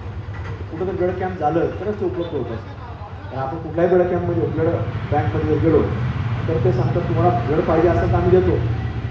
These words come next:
पण त्याच्या बदली तुम्ही ब्लड, ब्लड बँक आम्हाला द्या, कुठल्याही रक्त घटकाची असेल, तर ती ब्लड द्या." आता तेवढं शॉर्टेज नसतं. आणि हे काय बाजारात मिळणारी गोष्ट नाही. बाजारात मिळणारी गोष्ट नाही, तिकडे तुम्ही पैसे दिले आणि आपण ती घेऊन आलो.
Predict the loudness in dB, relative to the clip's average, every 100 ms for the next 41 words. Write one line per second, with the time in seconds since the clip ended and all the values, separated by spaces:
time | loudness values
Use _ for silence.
0 | -6 -4 0 4 4 4 2 0 0 2
1 | 2 2 0 -6 -10 -10 -2 0 2 0
2 | -2 -2 -2 -2 2 4 4 2 -2 -2
3 | -4 -4 -4 -6 -8 -8 -8 -8 -8 -6
4 | -4 -2 2 2 2 -2 -4 -6 -4 -4
5 | 0 0 0 2 2 2 0 -2 -4 -4
6 | -4 -4 -4 -2 -2 -2 0 0 0 0
7 | 0 0 2 2 0 -2 -4 -4 -6 -6
8 | -6 -6 -6 -6 -6 -6 -6 -6 -6 -6
9 | -4 -2 -2 -2 -2 0 2 2 0 -2
10 | -4 -4 -2 -2 -2 -2 -2 -2 -2 -2
11 | -4 -4 -6 -4 -2 -2 -2